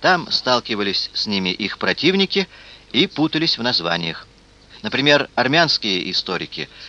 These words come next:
называли их мунгал-татарами, а новгородский летописец в шесть тысяч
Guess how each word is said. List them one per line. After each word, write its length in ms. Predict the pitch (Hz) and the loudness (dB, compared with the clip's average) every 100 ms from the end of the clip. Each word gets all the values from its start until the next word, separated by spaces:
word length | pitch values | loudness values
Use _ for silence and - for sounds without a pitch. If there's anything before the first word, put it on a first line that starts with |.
| - - | -14 -4
называли 400 | 87 110 139 139 | 0 4 4 2
их 400 | 123 135 - - - | 0 -2 -2 -8 -2
мунгал-татарами, 1300 | 110 147 131 95 87 87 - 101 - 95 92 92 92 - - - - - - | 2 2 0 0 2 2 -2 -6 -2 -2 -2 -6 -10 -18 -20 -20 -20 -20 -10
а 300 | 82 82 82 95 | -2 -2 -2 -4
новгородский 680 | 95 90 98 92 - 95 | -4 -2 -2 -2 -4 -4
летописец 720 | 85 95 90 175 165 98 - - - - - | -6 -6 -4 -2 -2 -2 -8 -10 -18 -20 -12
в 60 | - | -2
шесть 500 | - 104 90 - - _ | 2 2 2 -2 -8 _
тысяч 520 | 117 98 87 - - | -4 -4 -6 -6 -8